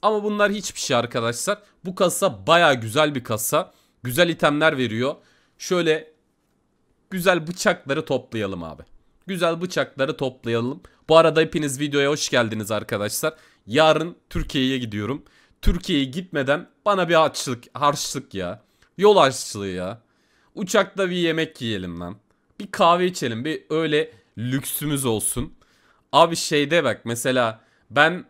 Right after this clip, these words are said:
hani mesela normal uçakta giderken kimse bir şey almaz. Ama bu Almanya uçağı var ya ona gidiyorsun.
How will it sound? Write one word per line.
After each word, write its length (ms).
hani 200
mesela 380
normal 420
uçakta 420
giderken 520
kimse 400
bir 60
şey 180
almaz. 560
Ama 440
bu 220
Almanya 500
uçağı 340
var 120
ya 320
ona 220
gidiyorsun. 440